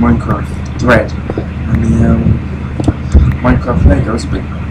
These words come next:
disappointed because, you know, they're, they're small. You know, you, you want good, big-sized Minecraft, not small, midget size. No offense to dwarves.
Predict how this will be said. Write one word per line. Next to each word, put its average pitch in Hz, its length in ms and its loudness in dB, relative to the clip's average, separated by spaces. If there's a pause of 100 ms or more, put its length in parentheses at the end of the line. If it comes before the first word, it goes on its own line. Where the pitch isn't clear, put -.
disappointed - 800 -2
because, - 440 -4 (640)
you - 100 4
know, - 120 0
they're, - 160 -6
they're - 180 6
small. - 560 0
You - 880 -6
know, 262 160 0
you, 285 140 0 (200)
you 139 140 2
want 127 160 2 (1200)
good, - 160 6 (480)
big-sized - 640 -2
Minecraft, - 840 -6
not - 380 2
small, 139 320 4 (560)
midget 127 320 0
size. - 400 -4 (160)
No 113 140 2
offense - 360 -4
to - 40 -4
dwarves. - 680 0